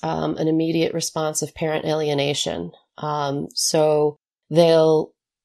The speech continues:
they'll see that the woman, they'll feel that the woman is trying to create, um, a bad character picture of the father. So the, when the father counterclaims that it's parent alienation, they think that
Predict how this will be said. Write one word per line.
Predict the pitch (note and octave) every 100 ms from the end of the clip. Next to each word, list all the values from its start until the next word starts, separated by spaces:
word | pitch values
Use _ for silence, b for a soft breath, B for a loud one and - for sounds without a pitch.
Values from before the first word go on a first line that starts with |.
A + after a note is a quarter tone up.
| _ _ -
they'll | D3+ D#3+ E3 E3 _ -
see | - - - A3 A#3
that | F#3+ F3+
the | E3+
woman, | D#3+ E3+ D#3
they'll | F3 E3
feel | - A#3+ A3+
that | F#3
the | F3
woman | E3+ E3+ E3 D#3+ G3 E3
is | D#3 D#3 D3+ D#3 - - _
trying | - F3 E3+ E3 D#3+
to | -
create, | D3+ - D#3+ D3+ D#3 D3+ D3 -
um, | - D3 D3 - E3 E3 -
a | D#3+
bad | D3 D#3 C#3+
character | - D3+ D3+ D#3+
picture | - D3 - C#3+ C#3 D#3 F#3+
of | - C#3+ C#3+
the | C#3
father. | - D3+ C#3 D3 G#2+ - B B B B B B
So | - - D#3+ D3+ D3 C#3+ C#3+ _ _
the, | D#3+ D3+ C#3+ C#3
when | D#3 D3+
the | D3+
father | E3+ E3+ D#3+ D#3 _ _ _ _
counterclaims | - G#3 G3+ F3+ D#3+ E3 D#3 D3+ D3 D3+ -
that | D#3 D3 -
it's | D3+ D3
parent | - D#3 D3 -
alienation, | D3 C#3 C#3+ D3+ D#3 - C#3 C#3+
they | C#3+
think | D3 C#3 -
that | C#3+ D3